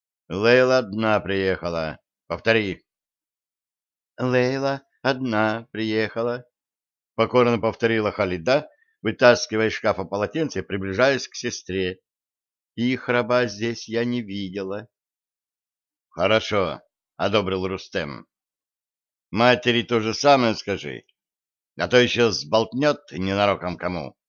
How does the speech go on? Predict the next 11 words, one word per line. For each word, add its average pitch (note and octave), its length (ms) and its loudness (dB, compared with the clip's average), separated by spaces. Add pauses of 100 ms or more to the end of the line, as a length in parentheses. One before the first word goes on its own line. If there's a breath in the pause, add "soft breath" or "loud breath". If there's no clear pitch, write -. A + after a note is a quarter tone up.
(420)
Давай, A2+ 380 6 (240)
забирай A2 480 2
её A#2 200 0
и A2+ 160 2
идите F#2+ 260 -6
отсюда. C#2+ 420 -8 (640)
Мне G#2+ 320 0
надо A2+ 240 4
поговорить A2 520 0
с - 160 -10
этим». D2+ 500 -6